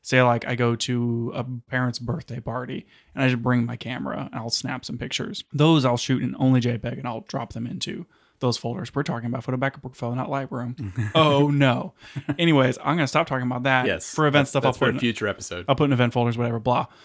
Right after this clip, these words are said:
Speaker 1: Um, but the point is, I take all that stuff, I suck it up into Google Photos, and I use Google Photos to see all of my pictures that are,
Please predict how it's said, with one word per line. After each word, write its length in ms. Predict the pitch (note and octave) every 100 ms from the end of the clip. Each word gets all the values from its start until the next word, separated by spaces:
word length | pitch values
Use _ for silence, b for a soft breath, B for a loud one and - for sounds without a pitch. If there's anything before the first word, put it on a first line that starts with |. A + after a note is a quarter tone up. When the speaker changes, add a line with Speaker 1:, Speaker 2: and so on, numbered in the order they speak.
| B B B -
Speaker 1:
Um, 420 | C3 B2+ A#2+ B2 C3+
but 260 | C3+ C#3
the 60 | C3+
point 220 | E3 E3
is, 180 | C#3+ C3
I 100 | C3
take 140 | C3 C#3
all 80 | C3
that 100 | B2
stuff, 200 | C3+ B2
I 20 |
suck 200 | - B2+
it 60 | A#2+
up 100 | A#2
into 600 | A#2+ A2+ A#2+ A#2 A2+ A#2 _ _
Google 180 | B2+ B2
Photos, 380 | B2 A#2+ A#2 A#2+
and 60 |
I 20 |
use 180 | B2 B2+
Google 220 | B2+ B2+
Photos 360 | - C#3 C3+ B2
to 80 | -
see 240 | - C3+ B2
all 180 | A#2+
of 80 | A#2+
my 100 | A#2+
pictures 420 | A#2+ A#2+ - A#2+ A#2+
that 100 | A#2+
are, 180 | B2+